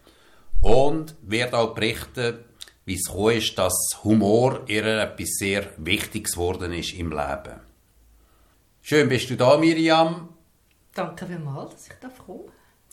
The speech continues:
Speaker 1: Was fällt dir ein, wenn du an deine Kindheit denkst?
Speaker 2: Ich hatte eine glückliche Kindheit. Ich bin in einem wohlbehüteten Elternhaus aufgewachsen.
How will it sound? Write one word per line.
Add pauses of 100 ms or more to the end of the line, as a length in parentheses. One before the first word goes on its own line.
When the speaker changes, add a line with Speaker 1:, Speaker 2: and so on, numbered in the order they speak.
(560)
Speaker 1:
Was
fällt
dir
ein,
wenn
du
an
deine
Kindheit
denkst? (2000)
Speaker 2:
Ich
hatte
eine (760)
glückliche
Kindheit. (1300)
Ich
bin
in
einem
wohlbehüteten
Elternhaus
aufgewachsen.